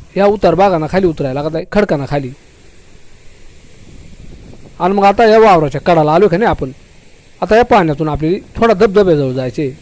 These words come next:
चपला ठेवू इकडं कडालाच काढून. पाण्याचा काय आपल्याला अंदाज नाही मित्रांनो, किती पाणी काय माहिती आहे, आता गुडघे निवडले का मांड्या निवडले ते सांगता येणार नाही.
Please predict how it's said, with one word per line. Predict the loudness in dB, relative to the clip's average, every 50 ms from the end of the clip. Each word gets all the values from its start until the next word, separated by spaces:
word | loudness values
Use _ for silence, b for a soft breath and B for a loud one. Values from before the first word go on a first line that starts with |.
| -12 -4 -2
चपला | 0 0 0 0
ठेवू | 0 0 0 0 0
इकडं | 0 0 -2 -2 -4 -14 -20 -12 -4 0
कडालाच | 2 2 2 0 -2 -4
काढून. | -4 -4 -4 -4 -6 -8 -14 -18 -20 -20 -20 -20 -20 -20 -20 -20 -20 -20 -20 -20 -20 -20 -20 -20 -20 _ _ _ _ _ _ -20 -20 _ -20 _ _ _ _ _ _ 0
पाण्याचा | 2 2 2 2 0 0 0
काय | 0 2 2
आपल्याला | 2 2 2 0 -2 0 -2
अंदाज | 0 0 0 0 0
नाही | 0 -4 -4
मित्रांनो, | -4 -8 -8 -8 -8 -12 -14 -18 _ _ _ _ _ _ -6
किती | -4 -4 -2
पाणी | -2 -2 0 0 0 0
काय | 2 0
माहिती | 0 0 -2 -2 -2 -4
आहे, | -6 -8 -14 _ _ _ _ _ _ _ _ -8
आता | -4 -2 0
गुडघे | 0 0 0 2 2 2
निवडले | 2 4 2 2 2 2 0
का | -2 -2
मांड्या | -2 -2 -2 -2 0 -2
निवडले | -2 -2 -2 -2 -2 0 -2 -2 -4 -6
ते | -10 _ _ -12 _ 0 2 2 2
सांगता | 2 0 -2 -2 -2
येणार | -6 -6 -6 -10 -10
नाही. | -12 -14 -16